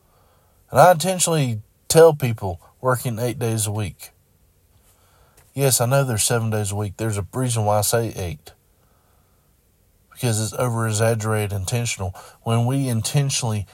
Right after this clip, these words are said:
work ourselves to the bone like that, physically, when we work ourselves to the bone like that,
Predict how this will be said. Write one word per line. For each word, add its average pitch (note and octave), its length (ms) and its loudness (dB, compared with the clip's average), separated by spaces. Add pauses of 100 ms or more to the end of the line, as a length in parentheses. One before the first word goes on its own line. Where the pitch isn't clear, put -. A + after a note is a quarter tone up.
(200)
work A#2+ 280 0
ourselves A#2 420 0
to A2 100 0
the G2+ 80 -4
bone B2 320 2
like G#2+ 240 -2
that, F#2+ 400 -8 (1400)
physically, A#2+ 600 -2 (360)
when G#2+ 200 -4
we B2+ 340 -6 (280)
work A#2+ 300 2
ourselves A2+ 380 -2
to - 60 -8
the G2 100 -8
bone A2+ 240 -2
like G2 180 -2
that, F#2+ 240 -8